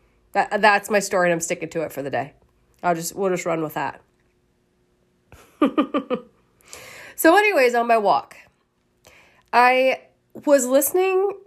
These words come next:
to, I thought, you know, I'll go back and I'm gonna listen to, like, some of my old podcasts. I haven't done a lot,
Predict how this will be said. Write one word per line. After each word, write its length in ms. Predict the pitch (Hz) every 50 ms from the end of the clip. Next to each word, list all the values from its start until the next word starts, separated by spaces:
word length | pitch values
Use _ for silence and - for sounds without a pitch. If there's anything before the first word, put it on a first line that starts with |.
| _ -
to, 120 | - -
I 60 | 262
thought, 260 | - 311 277 254 -
you 100 | - 262
know, 360 | 285 294 294 285 285 - - -
I'll 160 | - 311 339 339
go 140 | 370 370
back 320 | - 233 208 196 202 202 -
and 80 | 208
I'm 80 | 214 208
gonna 180 | 202 220 214 202
listen 400 | 196 208 214 208 - 202 190 196
to, 500 | - - 190 190 185 180 175 175 180 -
like, 340 | - 190 185 180 170 170 - _ _ _ _ _ _ _
some 180 | - - - 208
of 80 | 208 202
my 140 | 196 190
old 200 | - 165 180 175
podcasts. 600 | 175 - 156 147 143 - - 60 - - 175 - -
I 40 | 220
haven't 200 | 247 302 370 349
done 220 | 339 339 339 -
a 100 | - -
lot, 580 | 175 147 139 131 127 - - - - - -